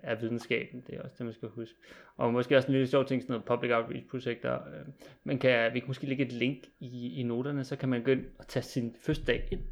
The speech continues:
Og så kan man se, hvorfor et billede, øh, Hubble har taget på ens fødselsdag. Øhm, og hvis de ikke har en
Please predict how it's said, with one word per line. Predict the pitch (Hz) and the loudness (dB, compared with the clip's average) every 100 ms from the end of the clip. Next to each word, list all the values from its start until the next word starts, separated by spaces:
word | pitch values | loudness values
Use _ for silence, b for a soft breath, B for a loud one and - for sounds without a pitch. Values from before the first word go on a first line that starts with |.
| b b b - | b b b -2
Og | 120 110 | 0 0
så | 156 | -2
kan | 139 | -2
man | 131 | 0
se, | 151 | -2
hvorfor | 123 143 | -2 0
et | 131 | 0
billede, | - 123 147 - | 0 0 0 -2
øh, | 117 | -8
Hubble | 110 135 139 | -4 -4 -4
har | 123 | -2
taget | 123 127 | 0 0
på | 127 | -2
ens | 123 | -6
fødselsdag. | - - 135 - - b b _ 98 | -8 -4 -6 -6 -20 b b _ -12
Øhm, | 110 113 | -8 -4
og | 117 | -2
hvis | 120 | 0
de | 165 | -2
ikke | 165 | 0
har | |
en | 151 | 0